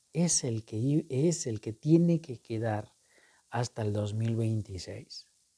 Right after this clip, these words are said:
¿No se les hace raro? Mas, sin embargo, yo considero que los hermanos peruanos no van a quedar tranquilos, van a seguir luchando, van a seguir haciendo sus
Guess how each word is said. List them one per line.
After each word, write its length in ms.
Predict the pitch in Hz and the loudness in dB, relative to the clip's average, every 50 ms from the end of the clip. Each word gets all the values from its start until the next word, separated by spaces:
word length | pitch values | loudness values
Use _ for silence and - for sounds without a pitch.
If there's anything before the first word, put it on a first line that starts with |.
| _ _ _ _ _ _ _ _ _ _ _ _ _ _ - | _ _ _ _ _ _ _ _ _ _ _ _ _ _ -6
¿No 120 | 131 135 | -4 -4
se 160 | 151 - 185 | 0 2 4
les 200 | 160 139 120 107 | 4 4 2 0
hace 260 | 117 113 110 - 113 98 | -2 -4 -4 -4 -6 -8
raro? 460 | 95 95 92 90 92 95 - - _ _ _ _ - - - - - - | -6 -6 -6 -4 -4 -6 -6 -8 _ _ _ _ -20 -18 -18 -14 -6 0
Mas, 120 | 127 139 | 2 6
sin 160 | 151 175 165 | 8 8 8
embargo, 340 | 170 170 180 185 190 190 185 | 8 8 6 4 4 4 4
yo 380 | 175 156 165 175 185 180 170 - | 4 4 6 4 4 4 2 -2
considero 880 | - 160 151 135 - - 147 135 131 127 110 104 101 101 101 104 _ - | -2 -2 -2 0 0 0 2 2 4 4 2 2 0 -2 -4 -4 _ -8
que 140 | - 113 | -6 -4
los 220 | 107 110 110 107 - | -2 -2 -2 -2 -2
hermanos 520 | 117 110 117 127 131 139 151 147 131 - | 0 0 2 2 2 2 2 0 0 -2
peruanos 460 | - - 110 110 120 131 151 147 127 | -4 -4 -2 0 0 2 0 0 0
no 180 | 135 143 151 170 | 0 0 0 0
van 220 | 170 185 202 214 | 0 0 0 0
a 80 | 214 214 | -2 -2
quedar 380 | 208 - 139 131 143 147 147 151 | -2 -2 -2 0 0 -2 -2 -4
tranquilos, 720 | - 110 98 95 95 - 104 98 95 98 101 110 117 - - - - - - - | -6 -6 -6 -6 -6 -6 -4 -4 -2 -2 -2 -2 -2 -4 -8 -14 -16 -16 -10 -2
van 440 | - 147 135 139 151 170 190 214 208 | 2 6 8 10 10 10 10 8 6
a 80 | 220 208 | 4 2
seguir 360 | 196 - 139 120 120 123 117 | 0 0 -2 0 0 2 2
luchando, 720 | 117 113 107 104 - - - 104 101 110 117 120 127 123 | 2 2 0 0 -2 -6 -8 -6 -4 -2 2 2 2 2
van 460 | 127 131 143 160 175 190 214 226 226 | 4 4 6 6 8 8 6 4 2
a 80 | 220 196 | 0 -2
seguir 400 | - - 123 110 117 123 127 131 | -4 -4 -4 -2 0 0 0 -2
haciendo 640 | 123 113 - 120 120 123 123 127 123 127 123 117 _ _ - - - - _ | -2 -6 -6 -6 -6 -4 -4 -2 -2 -4 -4 -6 _ _ -20 -20 -20 -20 _
sus 640 | - - - - 143 139 131 131 135 135 - - _ | -16 -12 -4 2 4 6 6 6 4 2 -4 -14 _